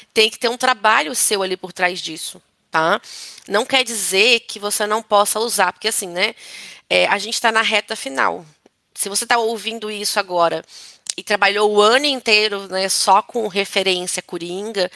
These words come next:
e aí ouve a professora dizer que isso é <laughs> completamente errado, eu sei que vai bater um desespero, tá? Mas o que que a gente pode dizer a essa altura do campeonato, né? Beleza, você faz tanta questão assim de usar o contrato social, primeiro,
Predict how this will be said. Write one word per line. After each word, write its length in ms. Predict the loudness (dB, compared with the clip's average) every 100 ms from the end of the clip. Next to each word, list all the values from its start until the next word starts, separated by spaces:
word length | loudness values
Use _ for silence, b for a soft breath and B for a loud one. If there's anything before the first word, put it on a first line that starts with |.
| B B B 0
e 140 | 4
aí 240 | 6 4
ouve 460 | 4 4 4 2 0
a 40 | -2
professora 440 | -4 -6 -2 -2
dizer 340 | -2 0 2 0
que 220 | -2 -2
isso 240 | -2 0 -2
é 60 |
<laughs> 0 |
completamente 800 | -2 -2 0 2 2 0 0 0
errado, 500 | -2 2 2 2 -2 -8 -8 -8 -2
eu 100 | 0
sei 140 | 2 0
que 120 | 2
vai 160 | 0 2
bater 280 | 0 0
um 80 | -4
desespero, 680 | -2 -2 0 0 0 0 -2
tá? 320 | -6 -2 -2 -4 B B B B -2
Mas 260 | 0 2
o 80 | 2
que 100 | 0
que 100 | 0
a 40 |
gente 200 | -2 -4
pode 240 | 0 0 0
dizer 360 | -6 0 2 4
a 100 | 2
essa 240 | 2 0
altura 280 | -2 -2 -4
do 100 | -4
campeonato, 600 | -4 -4 0 2 0 -2
né? 220 | -8 -6 -8 B B B B B
Beleza, 480 | 2 4 4 2 -2
você 240 | -4 -6
faz 260 | -4 -2 -2
tanta 360 | 0 -2 -2 -6
questão 320 | -6 -2 -2
assim 300 | -2 -2 -4
de 80 | -6
usar 220 | -2 -2
o 40 |
contrato 460 | -2 -8 0 0 0
social, 540 | -4 -6 -2 0 0 0
primeiro, 500 | -6 -2 -2 -2